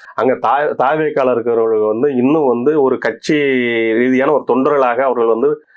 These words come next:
இன்னும் வந்து அவங்க மாறல, அவங்க இன்னும் ரசிகர்களாக தான் இருக்கிறார்கள் அப்படிங்கிறது தான் உண்மை. இன்றைய அளவும் வந்து ஒரு கட்சி தொண்டர்களாக அவர்கள்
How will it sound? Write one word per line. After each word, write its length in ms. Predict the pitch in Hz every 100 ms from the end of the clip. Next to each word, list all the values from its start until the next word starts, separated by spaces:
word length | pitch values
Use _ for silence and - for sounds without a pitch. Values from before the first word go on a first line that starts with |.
| -
இன்னும் 200 | 123 143
வந்து 200 | 139 127
அவங்க 340 | 139 127 107 110
மாறல, 260 | 151 127 82 _ _ -
அவங்க 260 | - 110 117
இன்னும் 200 | 123 170
ரசிகர்களாக 600 | 139 143 214 185 160 135
தான் 180 | 143 139
இருக்கிறார்கள் 640 | 120 117 117 98 98 101 _ - - -
அப்படிங்கிறது 300 | 117 127 120
தான் 120 | 180
உண்மை. 320 | 131 131 123
இன்றைய 500 | 101 127 180 202 220
அளவும் 320 | 202 185 151 127
வந்து 560 | 98 90 120 175 196 _ - - -
ஒரு 160 | - 135
கட்சி 360 | 135 131 185 180
தொண்டர்களாக 640 | 156 180 190 175 147 123 131
அவர்கள் 520 | 170 135 123 196 214